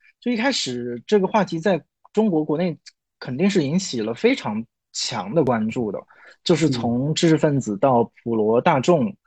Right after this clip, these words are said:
Speaker 1: 呃，
Speaker 2: 嗯。
Speaker 1: 然后而且我觉得这个关注随着就是政府的，就是几次的公-，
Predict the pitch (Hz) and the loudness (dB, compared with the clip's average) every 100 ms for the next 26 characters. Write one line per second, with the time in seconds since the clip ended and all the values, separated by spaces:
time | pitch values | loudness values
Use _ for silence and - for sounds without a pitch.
0 | _ - - - 135 127 117 123 131 175 | _ -20 -20 0 2 4 4 4 4 6
1 | 240 202 - 190 220 180 147 131 139 185 | 6 6 4 2 4 4 2 0 2 2
2 | 202 240 175 202 214 226 226 160 143 131 | 2 2 4 4 2 2 2 0 0 2
3 | 214 190 151 160 - - 190 - - - | 4 4 4 0 -2 2 2 2 -8 0
4 | 123 135 131 - 139 - 113 - 156 127 | 4 4 0 -4 -4 -4 -4 2 4 4
5 | 120 175 | 4 2